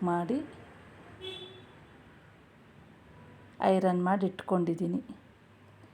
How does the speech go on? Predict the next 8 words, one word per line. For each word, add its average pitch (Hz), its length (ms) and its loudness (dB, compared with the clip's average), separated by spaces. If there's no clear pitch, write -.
ಫಾಲು 190 340 6
ಎಲ್ಲ 175 160 2
ರೆಡಿ 170 240 2
ಮಾಡ್ಕೊಂಡಿದ್ದೀನಿ. 165 680 0
ಈ 214 100 2
ಬ್ಲೌಸ್‌ಗಳು 185 500 4
ಇವತ್ತ 185 240 2
ಸ್ಟಿಚ್ - 320 -2